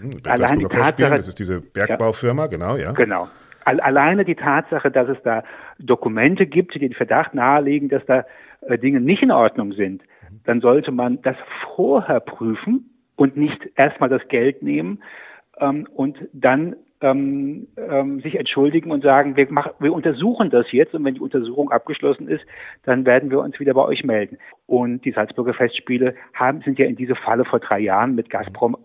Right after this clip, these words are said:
Speaker 2: auch schon mal getappt.
Speaker 1: Hatten nur das
Speaker 2: Und
Speaker 1: Glück, dass durch Corona dieses Sponsoring nicht mehr, äh, sozusagen umgesetzt wurde, genau, aber der
Speaker 2: Nein, das ist
Speaker 1: Deal
Speaker 2: ja
Speaker 1: war
Speaker 2: kein Glück.
Speaker 1: unterschrieben,
Speaker 2: Der,
Speaker 1: ne? Genau.
Speaker 2: der, genau, der, der Vertrag war da
Speaker 1: Genau.
Speaker 2: und man, ähm, und es gab ja damals auch heftigste Diskussionen.
Speaker 1: Mhm.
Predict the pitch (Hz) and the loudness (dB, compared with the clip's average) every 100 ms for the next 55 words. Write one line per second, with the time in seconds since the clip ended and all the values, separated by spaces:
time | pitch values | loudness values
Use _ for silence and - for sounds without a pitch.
0 | - 113 123 - 139 127 127 - - 160 | -2 2 4 2 0 2 0 0 -4 -4
1 | - - - 101 110 104 101 123 123 123 | -4 -12 -8 -2 0 0 2 2 2 0
2 | 117 120 - 107 117 117 104 113 104 - | -4 -4 -4 -2 0 -2 -2 -6 -6 -2
3 | 113 107 104 104 113 98 101 98 104 104 | -2 -2 -2 -4 -2 0 0 -2 -8 -6
4 | 95 101 127 139 147 147 135 147 135 90 | -6 0 2 2 0 0 -2 -2 -2 -2
5 | 107 147 95 98 95 - 175 233 240 - | -2 -2 -2 -2 -2 0 2 4 4 4
6 | 226 220 - 120 160 220 190 123 123 - | 2 2 0 0 -2 0 -2 -6 -8 -2
7 | 170 143 107 95 147 151 160 - 151 170 | 2 2 2 2 2 2 2 2 2 2
8 | 139 117 113 127 196 214 73 - _ _ | 2 0 2 2 0 -2 -6 -12 _ _
9 | - 147 151 151 147 143 - - - 135 | 2 4 2 -4 -2 -2 -2 -12 -4 0
10 | 131 139 - - 123 113 127 139 131 127 | 0 -2 -6 -4 -4 -2 0 2 2 2
11 | 139 127 - 127 - - 151 - - 131 | 2 2 0 -4 -2 2 2 0 -8 -8
12 | - 113 113 - - - - 120 139 202 | -8 -8 -6 -8 -14 -18 -14 -12 -10 -12